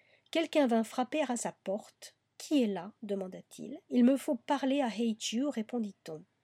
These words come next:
Il glissa un coup d'œil. « c'était une femme de cette maison-là, donc de la maison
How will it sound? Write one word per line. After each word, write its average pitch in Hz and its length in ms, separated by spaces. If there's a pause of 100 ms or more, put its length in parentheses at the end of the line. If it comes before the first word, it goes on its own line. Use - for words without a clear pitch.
Il 208 160
glissa 262 420
un 226 140
coup 208 180
d'œil. « 190 300
c'était 220 220
une 214 200
femme 285 240
de 226 60
cette 220 200
maison-là, 170 640 (540)
donc 190 200
de 175 80
la 165 120
maison 180 400